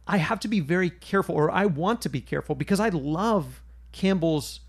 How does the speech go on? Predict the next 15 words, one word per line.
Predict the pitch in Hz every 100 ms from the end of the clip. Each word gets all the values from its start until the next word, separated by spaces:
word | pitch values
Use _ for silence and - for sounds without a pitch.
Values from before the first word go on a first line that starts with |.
| -
statement | - - 185 165 143
here. | 131
I | 143
love | 139 160 208 226 196 151
this | 160
principle. | - 160 151 - - - - - - -
I | -
want | 233 262
to | 220
be | 180
careful | - - 175 180 180 160 -
in | 190 175 160 - 139
both | - 180 214
my | 170 147
condemnation | - 165 156 143 131 143 - 247 262